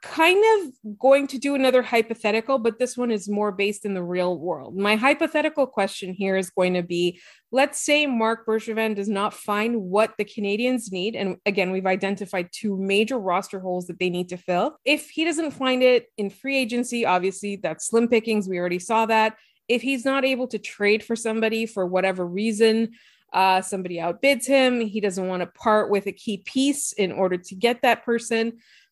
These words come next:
what can the Canadiens do from within? So right now we've identified a defensive center as a need. And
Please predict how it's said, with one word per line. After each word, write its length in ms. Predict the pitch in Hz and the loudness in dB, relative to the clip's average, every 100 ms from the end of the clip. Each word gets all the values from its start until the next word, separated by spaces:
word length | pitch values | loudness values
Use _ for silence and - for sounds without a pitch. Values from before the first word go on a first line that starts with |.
| _ _ _ | _ _ _
what 480 | 233 233 269 285 - - | -8 2 4 4 -2 -4
can 180 | 320 | -2
the 100 | 330 | -2
Canadiens 680 | 320 285 247 247 240 233 202 | -4 -2 0 2 2 0 -2
do 280 | 180 202 202 | -4 -4 -4
from 340 | 196 208 196 | -4 0 0
within? 540 | 185 180 175 165 - - | 0 -2 0 -2 -4 -12
So 580 | - - 214 208 202 202 _ _ _ _ _ | -4 4 6 6 4 0 _ _ _ _ _
right 340 | 196 202 277 285 | -2 4 4 4
now 220 | 294 311 | 0 0
we've 220 | 302 285 | 0 0
identified 760 | 247 214 214 220 214 214 208 | 0 2 -2 -4 -6 -2 -2
a 80 | 185 | -2
defensive 580 | 180 208 214 226 220 226 | -6 -8 -2 -2 -2 -4
center 520 | - 202 190 196 208 - | 0 0 2 0 -2 0
as 400 | 190 190 190 - | 2 2 0 -4
a 100 | 202 | -4
need. 540 | 190 180 165 190 226 - | -2 -2 -2 -4 -4 0
And 480 | 196 190 190 196 | 2 2 0 -2